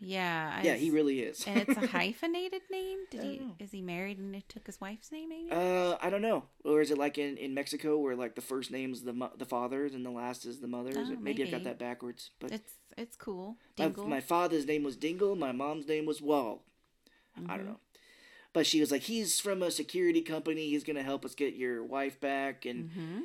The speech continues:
Speaker 2: and he, for some reason, he's got, like, the whitest fucking teeth that you've ever seen.
Speaker 1: Yeah.
Speaker 2: Antonio's like, "Why are your teeth so white?" He's like, "They're as white as pure cocaine."
Speaker 1: <laughs> Cocaine.
Speaker 2: <laughs> Uh, but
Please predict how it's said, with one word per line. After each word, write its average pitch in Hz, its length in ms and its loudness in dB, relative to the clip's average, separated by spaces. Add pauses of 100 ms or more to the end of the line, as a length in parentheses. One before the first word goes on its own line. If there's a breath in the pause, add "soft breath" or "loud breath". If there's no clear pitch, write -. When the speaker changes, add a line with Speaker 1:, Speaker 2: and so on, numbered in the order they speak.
(140)
Speaker 2:
and 151 140 -2
he, 147 140 -4
for 151 80 -4
some 220 180 2
reason, 185 240 4
he's 151 140 -2
got, 160 160 0
like, 147 140 0
the 135 80 0
whitest 135 380 2
fucking 139 280 -2
teeth 139 240 0
that 135 60 -4
you've 131 180 -2
ever 123 160 -2
seen. 190 300 -2
Speaker 1:
Yeah. 165 300 0
Speaker 2:
Antonio's 135 460 0
like, 120 160 -4
"Why 170 220 0
are 160 60 4
your 147 140 0
teeth 135 220 -8
so - 160 -4
white?" 131 200 -2
He's 127 120 -2
like, 123 140 -4
"They're 120 320 0
as 113 160 -6
white 151 240 0
as 120 60 -8
pure 143 240 -2
cocaine." 147 600 -2
Speaker 1:
<laughs> - 440 0
Cocaine. 214 760 -2
Speaker 2:
<laughs> - 40 -18 (1400 loud breath)
Uh, 131 320 -2
but 135 180 2